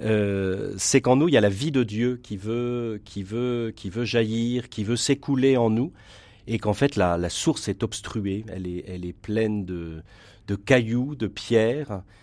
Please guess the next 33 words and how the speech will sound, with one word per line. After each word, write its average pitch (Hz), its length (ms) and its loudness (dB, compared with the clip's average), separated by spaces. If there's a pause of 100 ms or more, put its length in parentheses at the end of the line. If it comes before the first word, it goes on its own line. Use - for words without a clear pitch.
(300)
Et 104 60 -2
donc, 151 240 2
il 156 80 0
s'agit, 156 720 2
euh, 117 380 4 (120)
par 107 200 2
des 107 160 0
choix, 120 760 2
euh, 90 300 -6 (340)
très 147 220 4
quotidiens 123 640 2
qui 120 120 -6
vont 110 140 -4
choisir 113 340 -2
plutôt 117 240 -2
la 110 100 4
simplicité 117 1000 0
que 139 380 6 (360)
ce - 160 -2
qui 110 300 4
est 117 140 8
complexe, 110 920 6
ce - 180 0
qui 104 340 2
est, 110 220 8
euh, 98 240 6
étouffant, 135 640 2 (460)
d'aller 135 200 6
laisser 151 300 6
cette - 240 2
source - 480 -4
en 104 100 2
nous, 101 300 0